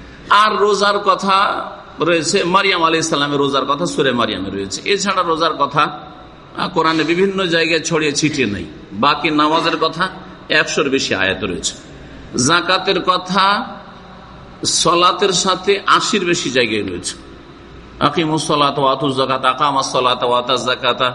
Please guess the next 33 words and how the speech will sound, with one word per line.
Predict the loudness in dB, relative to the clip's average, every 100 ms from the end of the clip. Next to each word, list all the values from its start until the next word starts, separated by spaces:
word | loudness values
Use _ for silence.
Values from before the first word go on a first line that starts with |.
| -6 -4
হ্যাঁ, | -4 -4 -10 -18 -10 0
আল্লাযীনা | 2 4 4 2
ইউকিমুনাস | 2 0 2 2 2
সলাতা | 2 2 0 0
মিম্মা | 0 2 2
রাযাকনাহুম | 0 -2 0 0 0
ইউনফিকুন। | 0 -2 -2 -2
এইভাবে | 0 0 0 -2 -2
তাহলে | -4 0 0 0 -2 -8 -16 -18 -20 -20 -20 -4
এতে | -4 0
থেকে | 0 2
বোঝা | 4 4 2 2
যায় | 2 4 4 2 0
যে | -2 -2
জাকাতের | 0 -2 -2 -2 -2
গুরুত্ব | 0 -2 -2
কত, | -2 -2 0 0 0 0
আর | -2
জাকাতের | 0 -2 0 -2 -2
চাইতে | 0 0 0
নামাজের | 0 0 0 0 0
গুরুত্ব | 0 -2 -2
কত | -4 -4 -2
বেশি, | -2 -2 -2 0 2 0 -4 -12 -14 -8 -2
এগুলি | 2 2
বোঝা | 4 2 2
যায়। | 2 0
আপনার | 2 0 0 0 2
এই | 0 0
রোজা, | 0 0 -2
আমাদের | -4 -2
দেশের | -2 -2 -2
মানুষরা, | -2 -2 -2 2